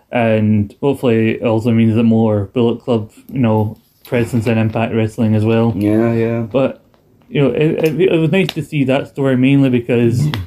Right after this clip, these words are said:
Speaker 2: <laughs>
Speaker 1: it does feel like every so often you hear a story about something, about Impact contract wise, it's so-and-so's contract is up or so-and-so
Speaker 2: See,
Speaker 1: is departed Impact
Speaker 2: the
Speaker 1: Wrestling.
Speaker 2: th-, the thing that worries me in Impact at the moment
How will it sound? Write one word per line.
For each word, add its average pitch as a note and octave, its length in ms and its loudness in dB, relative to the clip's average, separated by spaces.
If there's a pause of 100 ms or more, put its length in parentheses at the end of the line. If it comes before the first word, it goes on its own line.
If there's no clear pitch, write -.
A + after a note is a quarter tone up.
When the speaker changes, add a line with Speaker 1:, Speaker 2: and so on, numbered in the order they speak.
Speaker 2:
<laughs> - 280 -20
Speaker 1:
it C3 120 -4
does C#3 220 0
feel C#3 220 -2
like A#2+ 340 0 (340)
every B2+ 220 0
so C3 220 0
often A#2+ 220 0
you A#2+ 100 4
hear A#2+ 160 2
a A2 40 -2
story A#2 440 0
about A2 220 0
something, A#2+ 300 0
about A#2+ 400 -6
Impact B2 400 -4
contract B2 400 -2
wise, A2+ 180 0
it's C#3 200 -6 (200)
so-and-so's C#3+ 380 0
contract C3+ 460 -2
is C#3 100 0
up C3+ 180 -2
or G#2 100 -8
so-and-so C#3 460 0
Speaker 2:
See, B2 60 2
Speaker 1:
is A#2+ 80 -8
departed A#2+ 440 -4
Impact A2 340 -2
Speaker 2:
the C3+ 60 0
Speaker 1:
Wrestling. - 280 -4
Speaker 2:
th-, - 100 -20
the C#3+ 120 0
thing D#3 280 0
that A2+ 100 2
worries B2+ 400 2
me B2 120 2
in A#2+ 60 2
Impact A#2+ 480 0
at A#2+ 100 -2
the G2+ 80 -2
moment G#2+ 540 0